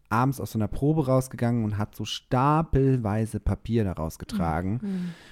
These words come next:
Speaker 1: Und ich hab das dann, also meine, meine KollegInnen aus der Sparte Regieassistenz genauso, irgendwie, wir haben das dann halt wieder ins Schauspielhaus geschleppt und das als Schmierpapier halt, äh, irgendwie hingelegt. Ähm, das hat da auch Gott sei Dank immer große Abnahme gefunden.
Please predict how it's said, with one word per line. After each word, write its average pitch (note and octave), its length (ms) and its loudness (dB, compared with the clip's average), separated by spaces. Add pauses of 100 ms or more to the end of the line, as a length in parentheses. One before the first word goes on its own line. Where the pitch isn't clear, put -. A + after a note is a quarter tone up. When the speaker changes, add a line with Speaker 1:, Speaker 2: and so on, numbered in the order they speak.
(120)
Speaker 1:
Und G#2+ 100 -2
ich G#2+ 80 4
hab A2+ 100 2
das A#2+ 140 0
dann, G#2 380 0
also F#2 180 -4
meine, F#2 480 0
meine F#2 220 -2
KollegInnen A#2 640 2
aus F#2 220 -4
der F#2+ 300 -2
Sparte F2+ 560 -2
Regieassistenz G2 720 -6
genauso, G2+ 540 0
irgendwie, F2+ 320 -6
wir F2 60 -2
haben E2 100 -2
das E2+ 140 -8
dann E2 300 -4
halt - 260 -8
wieder E2+ 280 -4
ins - 200 -10
Schauspielhaus F#2+ 400 0
geschleppt - 340 -4
und F2 140 -4
das E2 100 -4
als F2 160 -6
Schmierpapier F#2+ 600 0
halt, F2 260 -4
äh, - 240 -6
irgendwie F#2 280 -4
hingelegt. G#2+ 600 0 (800)
Ähm, G2 180 2
das F#2 160 0
hat G#2 140 2
da E2 80 4
auch D2 160 -4
Gott G2+ 160 2
sei A2 80 0
Dank G2 200 0
immer G2 240 -2
große - 380 -6
Abnahme G2+ 460 0
gefunden. A#2 580 0